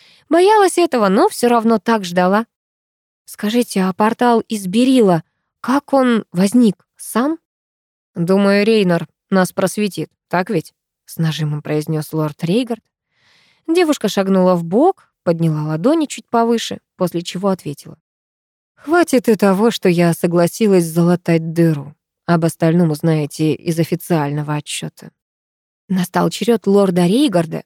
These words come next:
гневно сверкать очами, что, впрочем, тоже не произвело на Рейнар должного впечатления.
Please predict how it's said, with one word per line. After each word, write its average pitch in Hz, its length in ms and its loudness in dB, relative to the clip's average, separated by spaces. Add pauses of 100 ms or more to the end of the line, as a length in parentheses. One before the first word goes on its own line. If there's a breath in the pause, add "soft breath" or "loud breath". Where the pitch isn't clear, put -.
гневно 175 500 -2
сверкать 175 400 -2
очами, 262 420 -2 (380 soft breath)
что, - 240 -2
впрочем, 247 420 0
тоже 269 340 2
не 214 120 4
произвело 185 520 2
на 165 240 4
Рейнар 160 460 -2 (380)
должного 190 580 2
впечатления. 170 720 -8